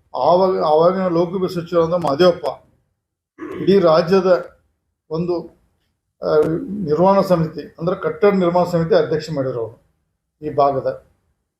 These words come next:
ಬೆಳಗಾವಿ ವಿಭಾಗ ಮತ್ತು ಮೈಸೂರು ವಿಭಾಗ ಎರಡು ವಿಭಾಗಕ್ಕೆ ಎಸ್ ಸಿ ಮಹದೇವಪ್ಪನ ಕಟ್ಟಡ ನಿರ್ವಹಣೆ ಮತ್ತು ಹಣದ ಗ-, ಹಣ ಸ-, ಕ್ರೋಢೀಕರಣ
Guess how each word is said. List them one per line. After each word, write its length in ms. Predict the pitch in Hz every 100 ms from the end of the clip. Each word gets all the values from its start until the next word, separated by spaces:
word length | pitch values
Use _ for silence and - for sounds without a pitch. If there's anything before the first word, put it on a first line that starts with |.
| _ _
ಬೆಳಗಾವಿ 400 | 139 147 170 175
ವಿಭಾಗ 280 | 156 156 170
ಮತ್ತು 220 | 220 202
ಮೈಸೂರು 300 | 156 151 156
ವಿಭಾಗ 220 | 139 127 113 - _ _ _ _ _ _
ಎರಡು 200 | 143 170
ವಿಭಾಗಕ್ಕೆ 420 | 185 175 170 170 233 - _ _ -
ಎಸ್ 140 | -
ಸಿ 140 | -
ಮಹದೇವಪ್ಪನ 580 | 214 180 165 170 180 208
ಕಟ್ಟಡ 420 | 214 170 170 202
ನಿರ್ವಹಣೆ 420 | 180 170 165 160 190 226 _ _ _ _ _ _
ಮತ್ತು 220 | 156 156 135
ಹಣದ 340 | 127 180 185
ಗ-, 80 | 175
ಹಣ 340 | 147 170 180
ಸ-, 120 | 165 165 160 180 - -
ಕ್ರೋಢೀಕರಣ 460 | 160 165 165 156